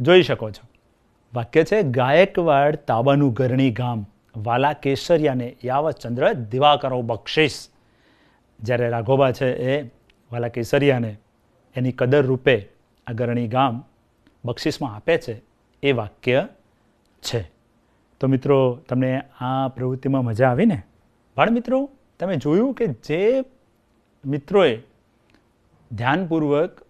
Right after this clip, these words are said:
આ પાઠ વાંચ્યો હશે, એમને આ શબ્દ કયા વાક્યમાં વપરાયો છે,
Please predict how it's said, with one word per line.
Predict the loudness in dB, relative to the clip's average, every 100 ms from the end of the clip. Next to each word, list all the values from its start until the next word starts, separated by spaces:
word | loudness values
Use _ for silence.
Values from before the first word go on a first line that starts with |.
| -8
આ | -6
પાઠ | -4 -4
વાંચ્યો | -4 -10 -4 -2 -2
હશે, | -2 -4 -6 -10 _ _ _ _ _ _ -6
એમને | -4 -2 -2 -4
આ | -4 -4
શબ્દ | -4 -2 -2 0 4 4 4 0 _ _ _ _ _ _ 4
કયા | 8 10
વાક્યમાં | 8 6 4 6
વપરાયો | 4 6 8 10 8
છે, | 0